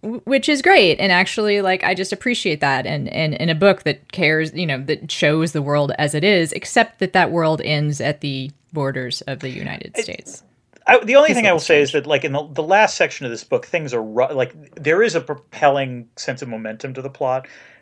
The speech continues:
Speaker 2: And I, I don't
Speaker 1: Mm-hmm.
Speaker 2: begrudge him the fact that, like, nothing is talked about in terms of the rest of the world. It would, it, it, it would have required
Speaker 1: Oh,
Speaker 2: an
Speaker 1: I
Speaker 2: entire different draft to actually add that into the other stuff. So, yeah.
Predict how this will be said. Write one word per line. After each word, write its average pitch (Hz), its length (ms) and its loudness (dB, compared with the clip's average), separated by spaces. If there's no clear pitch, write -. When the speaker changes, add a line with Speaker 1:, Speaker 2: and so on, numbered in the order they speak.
Speaker 2:
And 175 200 0
I, 202 220 4
I 175 120 6
don't 214 280 6
Speaker 1:
Mm-hmm. 381 80 -6
Speaker 2:
begrudge 139 460 2
him 127 140 -4
the 113 80 -6
fact 117 300 0
that, 120 100 -6
like, 117 180 -6
nothing 120 340 0
is 107 120 -10
talked 120 240 -2
about 104 160 -6
in 107 60 -18
terms 98 260 -16
of 98 60 -16
the 92 60 -16
rest - 200 -20
of 101 80 -16
the 95 60 -14
world. 90 140 -14
It 185 120 6
would, 240 120 6
it, 208 280 0
it, 208 140 -12
it 214 120 6
would 277 100 6
have 233 80 2
required 185 360 6
Speaker 1:
Oh, 156 40 -2
Speaker 2:
an 160 60 0
Speaker 1:
I 262 80 4
Speaker 2:
entire 160 320 4
different 135 360 -6
draft 117 380 -2
to - 80 -8
actually 120 340 -6
add 117 240 -2
that 107 160 -4
into 110 200 -10
the 120 120 -8
other 117 140 -8
stuff. 120 280 -6
So, 117 180 -8
yeah. 101 220 -10